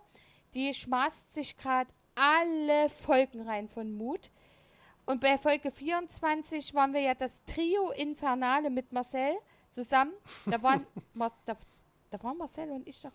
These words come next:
Speaker 1: gar kein Pärchen. Ja? Und die hat
Speaker 2: Mhm. Mhm.
Speaker 1: da waren wir doch nicht zusammen.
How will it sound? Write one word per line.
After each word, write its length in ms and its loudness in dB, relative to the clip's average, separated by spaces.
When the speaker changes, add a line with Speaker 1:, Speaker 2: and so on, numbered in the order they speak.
Speaker 1:
gar 140 -10
kein 200 -16
Pärchen. 460 -20
Ja? 220 6
Und 500 -6
die 400 4
hat 140 4
Speaker 2:
Mhm. 280 -2
Mhm. 480 -2
Speaker 1:
da 160 6
waren 180 2
wir 120 -2
doch 140 -4
nicht 220 -8
zusammen. 400 -6